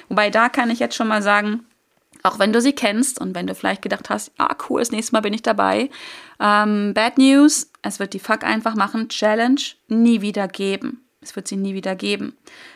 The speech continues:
Aber ich wäre nicht Kerstin Wemheuer, wenn's bei mir nicht ums Fuck, einfach machen gehen würde und ich mir schon was anderes ausgedacht hätte. <laughs> Ähm, und aktuell kannst du dich, ähm, anmelden noch bis zum dreißigsten Juni zweitausendeinundzwanzig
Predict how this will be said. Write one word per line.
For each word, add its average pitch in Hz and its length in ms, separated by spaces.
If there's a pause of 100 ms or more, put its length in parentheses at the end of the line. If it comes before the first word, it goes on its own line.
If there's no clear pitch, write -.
(140)
Aber 190 360
ich - 140
wäre 202 100
nicht 196 160
Kerstin 196 360
Wemheuer, 196 440
wenn's 190 200
bei 185 120
mir 185 140
nicht 190 240
ums - 180
Fuck, - 220
einfach 180 260
machen 214 300
gehen 185 240
würde 185 340
und 180 240 (380)
ich 190 100
mir 180 140
schon - 300 (100)
was 170 160
anderes 180 280
ausgedacht 185 500
hätte. 240 360
<laughs> - 60 (760)
Ähm, 196 580
und 254 280
aktuell 277 460
kannst 277 480
du - 40
dich, 233 560 (120)
ähm, 226 480
anmelden 208 480
noch 240 260
bis - 220
zum 247 160
dreißigsten 233 520
Juni 233 280
zweitausendeinundzwanzig 190 1120